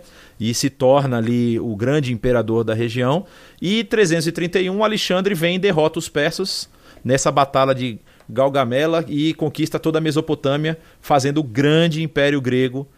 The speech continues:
que é o império pré-romano, né? É o império que depois vai ser dividido entre os seus generais. E por conta disso até perde um pouco da sua força e os romanos vêm e conquistam tudo. Então, esse mapa,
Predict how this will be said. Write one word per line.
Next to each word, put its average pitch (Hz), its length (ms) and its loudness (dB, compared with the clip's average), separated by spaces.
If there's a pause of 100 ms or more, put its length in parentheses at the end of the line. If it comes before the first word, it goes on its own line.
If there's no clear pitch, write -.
(280)
que 147 320 -2
é 123 300 4
o 127 80 -4
império 127 440 0 (440)
pré-romano, 139 1040 0
né? 117 240 -4
É 104 60 -6
o 113 80 -2
império 117 360 -2
que 123 100 -8
depois 113 300 -2
vai 113 80 -2
ser 113 140 -2
dividido 113 360 -2
entre 110 160 -4
os 110 60 -6
seus 107 160 -2
generais. 135 680 0 (560)
E 107 1500 2 (920)
por 113 140 0
conta 123 260 2
disso 113 240 0
até 113 200 0
perde 120 340 0
um 113 40 -4
pouco 113 240 -2
da 110 100 -2
sua 117 180 -2
força 135 360 -2
e 139 40 0
os 127 80 -4
romanos 120 400 0
vêm 107 240 0 (340)
e 110 160 2
conquistam 117 540 0
tudo. 90 240 0
Então, 214 360 4 (480)
esse 196 280 4
mapa, 156 500 0